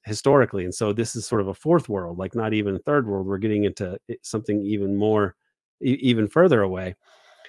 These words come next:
Um, the Papuans lived in highlands mostly,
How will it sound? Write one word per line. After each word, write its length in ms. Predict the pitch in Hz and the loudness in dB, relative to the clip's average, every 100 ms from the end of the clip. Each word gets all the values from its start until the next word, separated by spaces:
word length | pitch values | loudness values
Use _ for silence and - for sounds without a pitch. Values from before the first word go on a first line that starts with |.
| _ _ _ | _ _ _
Um, 380 | 139 127 123 127 | 0 4 4 4
the 100 | 139 | 2
Papuans 520 | 123 160 208 226 156 135 | 4 4 6 6 4 4
lived 200 | 143 127 | 2 2
in 80 | |
highlands 500 | 101 117 123 135 143 | 0 2 2 4 4
mostly, 480 | 135 135 139 151 156 | 4 4 4 0 -2